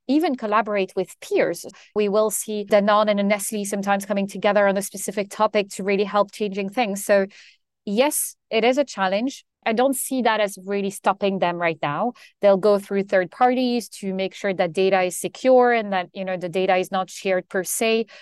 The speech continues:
We have launched, you know, at Qantas consortiums with many companies providing us very confidential data,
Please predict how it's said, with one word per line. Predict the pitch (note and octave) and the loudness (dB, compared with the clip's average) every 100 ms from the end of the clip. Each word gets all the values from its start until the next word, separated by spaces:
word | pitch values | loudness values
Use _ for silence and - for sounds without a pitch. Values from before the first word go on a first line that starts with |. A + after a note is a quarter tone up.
| _ - | _ -4
We | G3 | -4
have | - G#3+ G3+ | 0 -2 0
launched, | G#3 G3+ G3+ - | -2 -2 -6 -8
you | |
know, | F#3 F3+ | -4 -4
at | F3+ | -2
Qantas | G3+ G3 F#3 - | -6 -4 -6 -8
consortiums | E3+ - G3+ G3 G3 F#3 - | -6 0 0 2 0 0 0
with | F3 - | 0 0
many | G#3 B3+ B3+ | 0 2 2
companies | G#3+ G#3 G#3 G3 | -2 -6 -4 -4
providing | G3 F#3+ F#3 F#3+ F3+ | -4 -2 0 0 -2
us | F3+ | -4
very | - G#3 G3 | 0 0 0
confidential | F#3+ E3+ G3 F#3 - E3+ | -4 -2 0 0 -2 -2
data, | G#3+ A#3 G#3 | 0 2 2